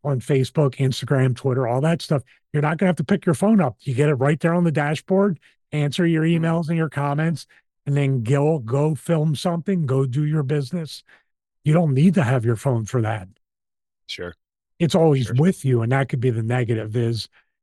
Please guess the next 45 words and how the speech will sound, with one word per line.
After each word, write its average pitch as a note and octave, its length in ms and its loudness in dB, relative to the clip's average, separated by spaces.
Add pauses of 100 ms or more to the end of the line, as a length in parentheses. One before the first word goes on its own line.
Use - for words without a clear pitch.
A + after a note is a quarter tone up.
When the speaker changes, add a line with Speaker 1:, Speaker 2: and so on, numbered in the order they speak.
(300)
Speaker 1:
I, C3 240 -2
I C3+ 100 2
miss C3 280 2
the C#3 140 -2
time B2 340 0
sometimes B2 560 -2
of A2 140 -2
payphones B2 640 -2
and G#2+ 160 -8
pagers B2 600 0
or G#2 380 -6
Speaker 2:
<laughs> D#3+ 500 -2
Speaker 1:
having, B2+ 380 -4 (320)
having C#3 460 -2 (120)
to, D3 100 -2
you C#3 160 2
know, B2+ 240 2
to C3 120 -6
actually C3 360 0
literally C3+ 480 0
be B2+ 420 -4
connected C3 480 -6
to B2 440 0
a C#3+ 100 -2
cord. D#3 500 -2 (440)
'Cause C#3 120 -2
when C#3 140 2
you B2+ 80 2
talk A2 140 -2
Speaker 2:
Yeah. F#2+ 80 2
Speaker 1:
on F2+ 40 -2
the - 260 -20
phone, F#3 280 0
it C3 100 -4
meant F3 280 2
something, C3+ 420 -4
and B2+ 80 0
then B2+ 80 0
you B2 140 0
hang C#3 280 -2
up E3 300 -4 (540)
and C#3+ 180 -4
you're C#3+ 120 -2
done. F3+ 300 -2 (800)
Speaker 2:
Yeah. E2+ 220 -8